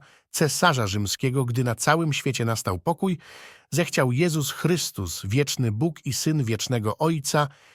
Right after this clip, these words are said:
świat uświęcić przez swoje błogosławione przyjście. Dlatego święcimy dziś narodzenie Pana naszego Jezusa Chrystusa według ciała. Z głęboką wiarą, jak to czynili nasi ojcowie, posłuchajmy słów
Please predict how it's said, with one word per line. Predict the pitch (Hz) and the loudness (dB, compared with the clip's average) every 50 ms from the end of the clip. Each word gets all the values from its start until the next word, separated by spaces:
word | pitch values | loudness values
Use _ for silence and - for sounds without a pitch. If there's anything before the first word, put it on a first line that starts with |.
| _ _ | _ _
świat | - - - - 165 165 170 170 - - | -4 -2 0 2 4 2 2 0 -2 -2
uświęcić | 165 143 - - - - 156 170 165 147 - - 135 - | 0 0 0 0 0 0 0 0 0 0 -2 -4 -6 -6
przez | - - - 131 110 - - - | -4 -2 -2 -2 -2 -2 -4 -6
swoje | - - - - 131 127 127 127 120 - _ _ _ _ _ | -6 -4 -2 0 0 2 2 0 -2 -4 _ _ _ _ _
błogosławione | 110 110 113 127 139 165 165 147 143 143 143 - - 135 117 110 113 107 95 95 92 | -4 -2 0 2 2 2 2 2 2 0 0 0 0 0 2 2 2 0 0 -2 -2
przyjście. | 87 - - - 95 82 71 67 - - - - 76 69 65 - _ _ _ _ _ _ | -2 -2 -4 -2 -4 -4 -6 -6 -8 -6 -6 -8 -8 -8 -10 -14 _ _ _ _ _ _
Dlatego | - 127 135 139 135 - 202 190 190 151 | -2 0 0 2 2 0 0 0 0 0
święcimy | - - - 147 143 135 - - 180 160 156 143 | 0 0 2 2 2 2 2 0 0 0 0 0
dziś | 120 120 135 139 135 - - - - - - - - _ | 0 0 0 0 0 0 -2 -4 -10 -20 -20 -20 -8 _
narodzenie | - 139 139 139 143 139 123 151 170 165 160 139 | 2 4 4 4 4 2 2 2 2 2 2 0
Pana | - - 135 143 143 139 | 2 4 4 4 4 4
naszego | 135 127 117 - 151 135 135 135 | 2 0 0 0 0 0 2 2
Jezusa | 123 123 117 143 151 - - 127 | 2 2 0 0 0 0 0 0
Chrystusa | - - 123 117 110 - - 175 - - 165 147 135 - - _ _ _ | 0 0 0 -2 -2 -2 -2 -2 0 2 2 2 2 0 -6 _ _ _
według | - 113 143 135 123 127 127 117 - | 0 2 2 4 2 0 -2 -4 -4
ciała. | - - - 123 90 80 73 71 - - - _ _ _ _ _ - - _ _ - | 0 2 4 4 4 2 0 -4 -8 -10 -12 _ _ _ _ _ -20 -20 _ _ -4
Z | 113 110 | -2 0
głęboką | 107 135 127 123 120 127 117 - 123 117 | 2 2 2 2 2 2 2 2 0 2
wiarą, | 104 107 123 120 127 135 151 160 | 2 4 4 4 4 4 4 2
jak | 151 131 110 - | 2 0 0 0
to | - 123 | -2 -2
czynili | 104 - 117 117 123 120 123 123 | -2 0 0 0 0 0 0 0
nasi | 120 117 - - - | 0 0 0 0 0
ojcowie, | - 117 117 117 - 170 160 147 170 170 151 - - - - - - _ _ | 0 0 0 0 0 0 2 2 2 0 -2 -4 -10 -20 -20 -20 -20 _ _
posłuchajmy | - 175 170 - 180 151 - 170 170 165 151 147 143 135 | -2 0 0 0 0 2 2 4 4 4 4 4 2 2
słów | - - - 135 139 170 165 147 - | 0 0 0 2 2 2 0 -2 -4